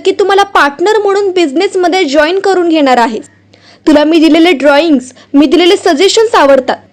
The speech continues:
असं म्हणाला होतास तू, आठवतंय?" पार्थला आठवतं, त्याने रम्याला प्रॉमिस केलं होतं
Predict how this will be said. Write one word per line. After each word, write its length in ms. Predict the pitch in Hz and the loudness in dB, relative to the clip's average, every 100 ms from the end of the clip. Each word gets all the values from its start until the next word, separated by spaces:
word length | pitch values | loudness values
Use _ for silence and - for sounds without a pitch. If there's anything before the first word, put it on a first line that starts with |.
| _ | _
असं 280 | 320 320 440 | -4 0 0
म्हणाला 300 | 440 403 381 | 2 2 2
होतास 420 | 392 311 285 277 - | 2 2 0 -2 -6
तू, 60 | 208 - 254 | -12 -8 -4
आठवतंय?" 500 | 262 285 359 415 466 - _ _ _ | -2 0 -2 -2 -6 -10 _ _ _
पार्थला 460 | 294 302 349 349 403 | 0 0 0 0 2
आठवतं, 500 | 294 262 294 285 220 - | 2 2 0 0 -4 -2
त्याने 240 | 285 302 | 0 2
रम्याला 400 | 320 262 277 311 | 2 2 0 0
प्रॉमिस 480 | 339 320 277 330 381 | 0 0 0 0 -2
केलं 220 | 403 339 | 0 2
होतं 280 | 339 349 - | 2 2 0